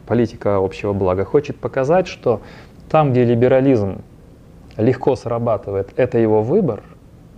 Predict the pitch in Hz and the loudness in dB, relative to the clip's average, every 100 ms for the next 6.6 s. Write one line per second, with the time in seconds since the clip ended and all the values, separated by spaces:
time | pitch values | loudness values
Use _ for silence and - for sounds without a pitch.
0 | - - - - - - 131 131 127 120 | -20 -20 -20 -20 -20 -12 -6 0 2 2
1 | 135 185 151 123 117 131 127 104 - - | 2 2 2 2 2 0 -2 -6 -8 -14
2 | - 123 131 98 - - - 110 135 143 | -6 -2 0 -2 -6 -14 0 2 4 4
3 | 127 208 147 120 110 156 170 151 - 123 | 4 2 2 0 2 4 4 2 -2 -8
4 | - - 117 110 135 123 113 - - 107 | -8 -4 -4 0 0 0 -6 -6 -4 -4
5 | 82 - - - 127 139 147 147 131 - | -4 -6 -6 0 2 4 4 2 0 -2
6 | 117 110 101 95 - | -4 -2 -2 -4 -8